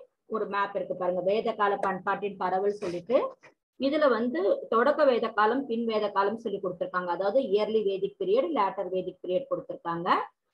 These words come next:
இதுல நம்ம பார்த்தோம்னு சொன்னா first இந்த blue கலர்ல இருக்குது பாத்தீங்கன்னா yearly Vedic period. ஸ்டார்டிங்ல வேத காலத்துடைய தொடக்க காலம் இது, தட்சசீலம், ஹரப்பா பகுதிகள. அதுக்கப்புறம் அப்படியே அவங்க pass ஆகி, நான் முன்னே சொன்ன உங்களுக்கு இந்த கங்கா,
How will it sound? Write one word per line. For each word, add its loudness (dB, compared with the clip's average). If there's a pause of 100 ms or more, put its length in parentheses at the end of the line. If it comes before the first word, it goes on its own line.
(160)
இதுல 4
நம்ம 0
பார்த்தோம்னு -2
சொன்னா -4
first -2
இந்த -2
blue 2
கலர்ல 0
இருக்குது -2
பாத்தீங்கன்னா -2 (220)
yearly 2
Vedic -2
period. -2
ஸ்டார்டிங்ல 4
வேத 0
காலத்துடைய 0
தொடக்க 0
காலம் -4
இது, -8 (100)
தட்சசீலம், -2
ஹரப்பா -2
பகுதிகள. -6 (580)
அதுக்கப்புறம் 6
அப்படியே 8
அவங்க 4
pass 4
ஆகி, 4
நான் 2
முன்னே -2
சொன்ன -4
உங்களுக்கு 0
இந்த -2
கங்கா, 0